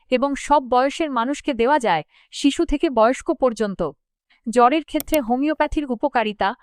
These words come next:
রোগীর উপসর্গ অনুযায়ী সঠিক ওষুধ নির্বাচন হয়। এটি রোগীর ইমিউন সিস্টেমকে স্ট্রং করে তোলে। জ্বর বারবার হওয়া প্রতিরোধ করে।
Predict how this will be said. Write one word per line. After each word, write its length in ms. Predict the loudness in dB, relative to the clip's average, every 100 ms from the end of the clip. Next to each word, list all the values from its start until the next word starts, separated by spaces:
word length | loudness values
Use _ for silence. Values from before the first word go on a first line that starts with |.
| _ 0
রোগীর 340 | 2 2 2 -2
উপসর্গ 480 | 0 0 2 0 0 0
অনুযায়ী 420 | 0 -2 0 0 -2 -10 _
সঠিক 440 | -10 -2 0 0 0
ওষুধ 280 | 0 2 0
নির্বাচন 500 | 0 -2 0 0 -2 -2
হয়। 260 | 0 -2 -4 _ _ -4 0
এটি 220 | 0 2
রোগীর 340 | 2 2 0 0
ইমিউন 300 | -2 0 -2
সিস্টেমকে 540 | -4 -6 -2 -4 -2 -6
স্ট্রং 280 | -2 -2 -2
করে 220 | -2 -2
তোলে। 280 | -2 -2 -4 -8 _ _ -8 -6 2
জ্বর 240 | 4 4
বারবার 440 | 2 2 2 2 0
হওয়া 260 | 0 0 0
প্রতিরোধ 460 | 0 -2 0 -2 0
করে। 300 | -2 0